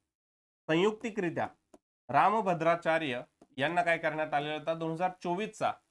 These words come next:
ज्ञानपीठ पुरस्कार जाहीर झालेला होता. ऐकलं असेल तुम्ही सर्वांनी,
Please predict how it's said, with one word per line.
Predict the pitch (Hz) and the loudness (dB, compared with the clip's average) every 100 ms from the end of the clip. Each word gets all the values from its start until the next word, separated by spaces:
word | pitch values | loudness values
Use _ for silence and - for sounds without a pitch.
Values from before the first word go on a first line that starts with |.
| _ _ _ _ _ | _ _ _ _ _
ज्ञानपीठ | 139 170 196 240 214 | 0 2 0 -6 -6
पुरस्कार | 202 175 - 180 | -6 -6 0 0
जाहीर | 165 165 151 | 2 0 0
झालेला | 123 117 113 | -2 -2 -4
होता. | 104 - _ _ | -8 -14 _ _
ऐकलं | 147 165 208 | 0 2 2
असेल | 208 214 190 | 2 -2 -2
तुम्ही | 202 | -4
सर्वांनी, | 196 185 185 185 196 | 0 0 0 0 -2